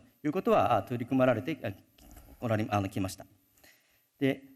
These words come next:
特にですね、最近私どもが提携しておりますスペースX社をはじめとしまして、えー、非常にこのエルイーオー、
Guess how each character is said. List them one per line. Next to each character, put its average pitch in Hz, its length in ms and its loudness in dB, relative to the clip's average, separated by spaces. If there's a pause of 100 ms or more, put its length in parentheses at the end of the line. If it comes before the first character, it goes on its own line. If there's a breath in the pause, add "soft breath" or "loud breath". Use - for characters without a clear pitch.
特 226 200 -2
に 165 100 4
で 127 80 6
す 110 100 -2
ね、 135 100 4
最 139 220 2
近 139 260 4
私 139 300 -2
ど 160 80 2
も 139 60 4
が 117 80 4
提 143 140 -2
携 139 160 -2
し 131 40 -6
て 160 80 -4
お - 20 0
り 147 40 2
ま 147 100 2
す 117 320 -6
ス - 100 -12
ペ 151 120 -2
ー - 20 0
ス 160 140 -4
X 156 240 -6
社 135 120 4
を 110 40 2
は 123 140 -6
じ 151 120 -8
め 175 100 -6
と 180 100 -8
し 180 140 -12
ま 185 120 -4
し - 100 -16
て、 143 460 0 (180 soft breath)
え 123 60 -8
ー、 - 20 -4
非 160 140 -8
常 233 180 4
に 226 100 2
こ 202 80 2
の 190 220 4
エ 151 100 4
ル 180 160 0
イ 180 140 -4
ー 180 100 2
オ 123 120 0
ー、 - 20 -16